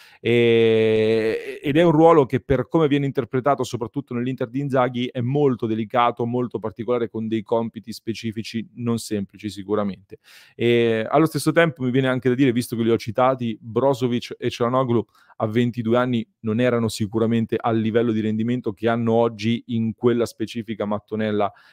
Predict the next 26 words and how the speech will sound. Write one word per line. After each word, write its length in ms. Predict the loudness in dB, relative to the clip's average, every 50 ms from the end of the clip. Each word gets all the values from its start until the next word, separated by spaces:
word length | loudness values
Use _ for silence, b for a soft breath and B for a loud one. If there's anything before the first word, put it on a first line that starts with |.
| b _
in 160 | -4 -4 -2
campo. 500 | 0 2 0 0 0 -2 -6 -10 -14 -14 b b b _
Aslani 500 | -16 -6 0 2 4 4 4 2 -2 -6 _ _ _ _ -6
a 60 | -4
ventidue 460 | -2 -2 -2 -2 -2 0 2 2 4
anni 360 | 4 2 2 0 -4 -6 -8 -10 _ _
è 80 | -6
un 100 | -4 -4
giocatore 460 | -2 -2 -4 -2 0 0 0 -2 -2 _
in 160 | -4 -4 -4
costruzione 720 | -2 -2 -4 -4 -4 -6 -10 -6 -2 0 0 0 0 -2 -4
in 120 | -4 -4 -4
un 80 | -2
ruolo 400 | -2 0 0 0 2 0 0 -2 -6
molto, 440 | -4 -2 0 2 2 2 0 0 -2
molto 340 | -2 -2 -2 -2 -4 -4 -4
delicato. 580 | -4 -4 -4 -4 -6 -6 -8 -8 -10 -18 -20 B B B B B B B B
A 140 | 4 4
Firenze 500 | 4 6 6 8 8 8 6 4 0 -2
però, 300 | 0 2 4 4 4 4
lo 100 | 4 2
ripeto 460 | 2 2 4 4 6 6 4 4 2 0
e 40 |
vado 180 | 2 2 2 2
in 80 | 2 0
conclusione, 680 | -2 -2 -2 -2 -2 0 2 2 2 2 0 -4 _